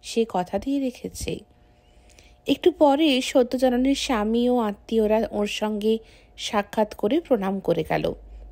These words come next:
রূপেন্দ্র বললেন, "মা ছেলে দুজনেই ভালো আছে, চিন্তার কিছু নেই,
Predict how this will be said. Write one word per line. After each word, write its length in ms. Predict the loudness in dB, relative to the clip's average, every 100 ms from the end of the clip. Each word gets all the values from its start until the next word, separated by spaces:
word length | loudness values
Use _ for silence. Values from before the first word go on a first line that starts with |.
| -12 -2
রূপেন্দ্র 460 | 2 4 2 2 0
বললেন, 460 | 2 2 4 4 0 -8 -18 -6
"মা 320 | 0 2 0 -2
ছেলে 300 | -2 0 0
দুজনেই 460 | 0 0 2 2 0
ভালো 320 | 0 -2 0
আছে, 400 | -2 -4 -8 -8 -10 -20 -20 -6
চিন্তার 440 | -2 0 0 -2
কিছু 300 | -4 -6 -2
নেই, 220 | 0 0